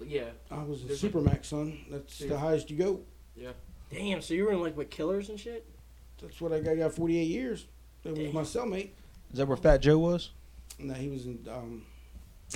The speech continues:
Speaker 2: Fat Joe was in, um, Fort Dix. That's a, um, uh, low,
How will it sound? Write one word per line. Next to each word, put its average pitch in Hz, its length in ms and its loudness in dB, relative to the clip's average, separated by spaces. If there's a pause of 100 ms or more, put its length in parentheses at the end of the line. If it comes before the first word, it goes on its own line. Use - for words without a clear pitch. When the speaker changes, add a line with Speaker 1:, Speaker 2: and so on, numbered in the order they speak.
(140)
Speaker 2:
Fat 139 180 -8
Joe 135 160 -4
was 123 200 -6
in, 123 240 -8
um, 120 540 -14 (680)
Fort 139 260 -10
Dix. - 400 -12 (720)
That's 151 300 -4
a, 131 240 0
um, 127 340 -8 (2250)
uh, 117 280 -12
low, 135 340 -2